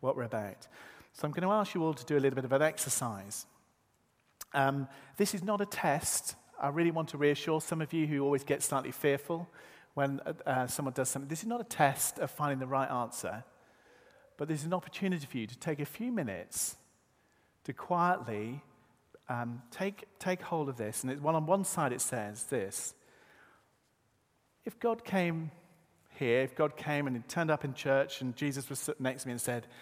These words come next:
"Jesus, just tell me, what's, what would be the mission statement for the kingdom of God? What's at the heart? What's the essence of the kingdom of God to you?"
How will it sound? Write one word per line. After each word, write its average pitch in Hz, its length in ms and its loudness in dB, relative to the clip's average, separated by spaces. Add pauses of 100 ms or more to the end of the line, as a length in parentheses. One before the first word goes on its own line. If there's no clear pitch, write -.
(280)
"Jesus, 208 240 -4
just - 180 -8
tell 247 140 -2
me, 196 100 0
what's, - 440 -2 (480)
what - 180 -4
would 269 100 -2
be 208 120 4
the 185 100 4
mission 180 360 0
statement 95 760 -6 (1600)
for - 100 -12
the 139 60 -6
kingdom 127 300 -4
of 120 80 -8
God? 101 320 -6 (380)
What's - 160 -20
at - 60 -18
the 196 60 -6
heart? - 720 -2 (180)
What's 165 140 -12
the - 140 -8 (100)
essence - 840 -6 (1200)
of 131 80 -4
the 131 100 -2
kingdom 143 360 -6
of 120 100 -4
God 104 480 -4
to - 160 -8
you?" 101 320 -4